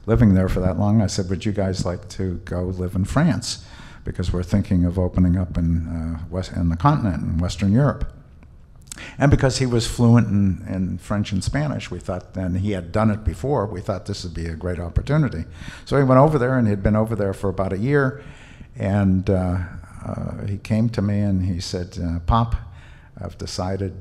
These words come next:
uh, that I want to go back to school and I want to become a physicist."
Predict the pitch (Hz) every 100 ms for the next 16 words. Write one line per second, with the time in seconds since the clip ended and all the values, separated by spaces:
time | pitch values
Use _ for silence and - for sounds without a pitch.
0 | 92 90 85 82 - - - 90 85 92
1 | 87 90 90 85 92 - - - 123 104
2 | 104 95 87 87 90 90 95 90 82 -
3 | - 95 95 80 131 117 87 - 76 -
4 | -